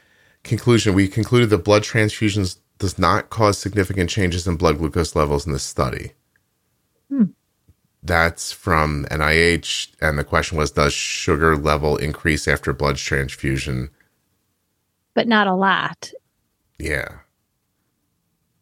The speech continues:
Speaker 1: Does
Speaker 2: Hmm.
Speaker 1: blood transfusion affect your A one C? The effect of blood transfusion on A one C levels might be summarized as follows. In patients with pre-transfusion A one C levels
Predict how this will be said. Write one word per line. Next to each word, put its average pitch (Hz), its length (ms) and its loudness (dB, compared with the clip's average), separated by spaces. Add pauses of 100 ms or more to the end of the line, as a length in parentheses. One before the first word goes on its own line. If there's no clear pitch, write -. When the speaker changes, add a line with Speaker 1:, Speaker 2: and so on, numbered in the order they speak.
(160)
Speaker 1:
Does 95 200 2
Speaker 2:
Hmm. - 120 0
Speaker 1:
blood - 360 2
transfusion 95 720 0
affect 90 320 0
your 98 100 4
A 85 80 4
one 85 240 0
C? - 400 -4 (960)
The 90 80 -2
effect 98 320 0
of 87 120 -2
blood 92 180 2
transfusion 92 500 -2
on 80 100 2
A 80 80 4
one 82 200 2
C - 180 -2
levels 80 340 2
might 80 220 0
be 80 60 -4
summarized 85 460 0
as - 100 -12
follows. 95 520 2
In 67 100 -4
patients 85 420 0
with - 200 -8
pre-transfusion 87 1200 -2
A 78 100 2
one 76 180 0
C 78 180 -4
levels 76 460 0